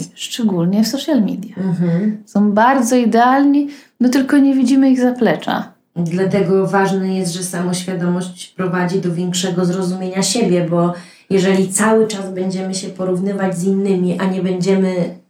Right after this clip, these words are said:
Speaker 2: starać się zrozumieć siebie, no to tak jak mówisz, to ta samoświadomość będzie kuleć i wtedy my ze swoimi emocjami, mm, i ze swoimi jakby takimi, wiesz,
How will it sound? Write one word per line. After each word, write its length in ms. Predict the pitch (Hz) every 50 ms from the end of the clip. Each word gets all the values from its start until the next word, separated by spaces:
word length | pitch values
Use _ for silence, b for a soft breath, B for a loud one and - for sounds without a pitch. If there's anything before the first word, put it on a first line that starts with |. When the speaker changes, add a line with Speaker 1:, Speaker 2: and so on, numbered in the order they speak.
| _
Speaker 2:
starać 580 | - - - - 208 202 202 202 196 175 - -
się 200 | - - 196 196
zrozumieć 560 | 170 190 202 202 190 190 190 190 185 175 -
siebie, 640 | - - 214 202 180 160 180 185 202 233 254 240 B B B B B B B B B _ _ _ 190
no 200 | 202 208 214 208
to 80 | 208
tak 140 | - 214 214
jak 180 | 220 214 214 240
mówisz, 400 | 240 226 202 190 190 175 - -
to 80 | 196
ta 140 | - 202 202
samoświadomość 840 | - - 220 208 208 202 - - - 208 202 196 202 196 196 196
będzie 360 | 180 190 196 196 185 190 196 196
kuleć 600 | - - - 190 185 190 196 214 202 - - 196
i 80 | 196
wtedy 680 | - - - 208 202 190 185 202 208 208 202 202 - - -
my 460 | 175 180 190 202 208 202 202 196 - 180
ze 200 | 170 190 196 185
swoimi 840 | - - - - - 208 208 208 220 226 220 214 196 180 165 - -
emocjami, 840 | 180 180 180 180 180 - - 190 190 170 170 175 170 175 190 214 214 B B B B B B B B B B -
mm, 420 | 196 190 190 190 185 190 185 185 -
i 260 | - 175 180 185 180 180
ze 140 | 190 196
swoimi 640 | 190 - - - 202 202 202 202 202 202 196 196 185
jakby 260 | 180 175 175 175 170
takimi, 500 | 175 - 180 175 - 190 190 185 185 180
wiesz, 400 | 175 190 180 170 - - - -